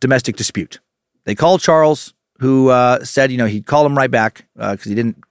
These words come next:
uh, yeah, whatever. Uh, when he did, he said he had an order to hold his wife for a medical evaluation. The cops reported that to Lori, advised her that if she didn't want an evaluation, she should just, uh, just not answer the door when cops come to it.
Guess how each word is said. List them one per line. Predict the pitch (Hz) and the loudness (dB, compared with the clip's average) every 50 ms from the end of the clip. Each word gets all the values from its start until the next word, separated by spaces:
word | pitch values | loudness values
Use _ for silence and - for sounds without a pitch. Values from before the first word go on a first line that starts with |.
| _ _ - | _ _ -4
uh, | 110 107 104 101 101 - - | -2 -2 -2 -4 -6 -8 -10
yeah, | 110 101 87 | -10 -8 -6
whatever. | 104 104 92 85 - - - - - - - | -6 -6 -6 -8 -12 -16 -20 -20 -14 -6 0
Uh, | 143 143 | 0 2
when | 143 151 135 | 2 2 0
he | 143 | 0
did, | 143 202 220 220 185 175 - - - | 0 2 2 2 0 -2 -8 -12 -6
he | - 165 | -4 -2
said | - - 190 175 | 0 2 2 2
he | 175 156 | 2 2
had | 165 165 156 | 2 2 0
an | 147 | 0
order | 165 170 185 185 185 | 2 2 2 4 4
to | 170 151 | 2 2
hold | 151 170 170 160 | 2 2 2 2
his | 156 143 | 2 2
wife | 143 139 135 135 127 | 2 2 2 0 0
for | - 131 123 | 0 0 0
a | 117 | 0
medical | 131 156 180 180 - 151 127 | 2 2 0 0 2 0 0
evaluation. | 117 117 110 104 101 104 95 87 - - 143 160 - _ _ _ _ _ _ _ _ _ _ _ _ _ - | 0 2 0 0 0 0 -2 -2 -2 -4 -6 -6 -8 _ _ _ _ _ _ _ _ _ _ _ _ _ -10
The | - | -4
cops | - 160 165 185 - - | 0 0 0 0 0 -2
reported | 156 131 151 160 151 147 | -4 0 0 2 2 2
that | 147 - | 2 0
to | - 147 | 2 2
Lori, | 131 113 107 120 151 156 _ _ _ _ _ _ _ _ _ _ _ - | 2 2 2 2 0 -2 _ _ _ _ _ _ _ _ _ _ _ -8
advised | 117 117 175 190 202 190 - | -2 0 2 2 2 2 0
her | 180 165 | 0 0
that | 160 160 | 2 0
if | 151 - | 0 0
she | - 175 | 0 0
didn't | 277 302 294 220 | 0 0 0 2
want | 185 202 208 214 - | 4 4 4 2 0
an | 185 170 | 0 0
evaluation, | 156 165 160 156 147 147 156 160 151 - 139 | 2 2 2 2 2 2 2 2 2 0 -4
she | 120 - - | -6 -6 -4
should | - - 156 139 | 0 0 0 2
just, | 160 170 - - | 2 0 0 2
uh, | 160 143 143 135 135 127 | 0 2 2 2 2 2
just | 123 - 185 175 | 0 -2 -2 0
not | - 190 180 185 - | 0 0 0 0 -2
answer | 175 175 175 - - 156 | -2 -2 -2 -2 -2 -2
the | 135 127 | 0 0
door | 113 104 175 190 170 117 85 - _ _ _ _ _ _ | 2 4 4 4 4 2 0 -4 _ _ _ _ _ _
when | - 117 113 | -4 -4 -2
cops | - 151 - - - | 0 0 0 0 -2
come | - 156 147 131 | -2 -2 -2 -2
to | - 92 85 | -2 -6 -8
it. | - - | -10 -16